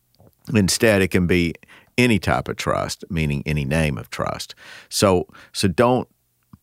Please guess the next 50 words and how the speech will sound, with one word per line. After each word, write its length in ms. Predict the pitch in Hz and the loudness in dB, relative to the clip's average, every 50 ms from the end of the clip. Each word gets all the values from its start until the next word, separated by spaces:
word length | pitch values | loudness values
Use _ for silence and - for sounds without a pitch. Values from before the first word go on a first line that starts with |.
| - 104 | -4 0
don't 240 | 87 - 113 120 101 | 2 2 2 2 2
be 100 | 123 117 | 0 0
concerned 680 | - - 95 92 - - - 101 98 98 95 92 85 76 | 0 0 0 0 0 0 2 2 4 4 4 2 2 0
about 340 | 73 - 67 65 67 71 - | 0 0 0 0 0 -2 -4
the 80 | 71 | -6
fact 360 | - - 71 71 71 71 - | -4 -2 0 0 0 -2 -4
that 220 | - 69 67 64 - - | -4 -2 -2 -4 -4 -6
if 140 | 78 76 - | -6 -4 -2
you 60 | 76 | -2
have 160 | 78 73 62 | -2 -2 -4
a 40 | 65 | -6
trust, 480 | - - - 85 78 78 - - - _ | -6 -2 0 0 0 0 -2 -4 -8 _
you 260 | - 82 76 71 71 - | -6 -4 -4 -4 -4 -4
lose 260 | - 78 76 73 - | -2 -2 -2 -2 -2
confidentiality 1120 | - - 73 73 71 - 73 73 71 73 - 73 67 69 71 69 69 73 69 64 65 64 | -4 -2 -2 -2 -2 -4 -4 -4 -4 -4 -4 -4 -2 -2 0 0 0 -2 -4 -6 -8 -8
because 640 | - 65 65 - - 80 76 73 71 71 - - - - - - _ - | -10 -10 -8 -4 0 0 2 2 0 -2 -4 -6 -8 -10 -16 -16 _ -8
it's 140 | 76 - - | -6 -6 -4
still 240 | - 87 78 78 | -2 -2 0 0
identifiable 760 | 76 71 67 76 76 76 73 - - 67 67 69 65 64 64 65 | -2 -2 -2 -2 -2 -2 -2 -2 -2 -2 -2 -2 -4 -4 -6 -6
as 160 | 69 69 69 | -6 -6 -6
you. 200 | 69 67 58 57 | -6 -6 -6 -6
It, 180 | - - - - | -10 -12 -12 -10
it 100 | 73 71 | -8 -6
doesn't 280 | - 73 71 - 71 67 | -4 -4 -6 -6 -6 -6
have 280 | 76 76 65 - - - | -4 -4 -6 -6 -8 -12
to 60 | - | -10
be 260 | - 62 62 57 52 - | -8 -8 -8 -8 -8 -6
if, 300 | 62 67 - - - - - | -8 -8 -8 -10 -14 -12 -8
if 220 | - 67 - _ - | -8 -8 -8 _ -6
privacy 440 | - 76 65 67 64 65 - - | -2 -2 0 -2 -2 -4 -6 -8
is 80 | 69 - | -8 -8
important 460 | 71 62 - - 78 67 - 69 67 | -8 -10 -8 -6 -6 -6 -6 -6 -10
to 60 | 57 | -10
you. 180 | 55 52 50 50 - - - - - - - - - _ - - | -10 -10 -10 -10 -14 -18 -18 -18 -18 -18 -20 -20 -18 _ 0 0
Another 320 | 110 123 139 156 151 127 | 2 4 4 2 2 0
thing 220 | - 135 123 110 | 2 2 2 4
that 60 | 101 95 | 4 4
I 20 | |
want 160 | 95 92 90 | 4 4 4
to 60 | 87 | 4
mention 300 | 87 92 98 - - 87 | 2 2 0 2 2 2
is, 120 | 82 80 - | 2 0 0
depending 340 | - 78 - 127 127 123 110 | -2 -2 0 0 2 2 2
on 60 | 95 | 2
the 80 | 90 | 2
type 260 | - - 98 95 92 - | 2 2 2 2 2 0
of 80 | 76 | -4
trust 320 | - - 85 73 76 - - | -4 -2 0 0 -2 -2 -4
you 80 | 80 | -2
have, 300 | 73 80 73 69 67 - | 0 0 0 0 0 -2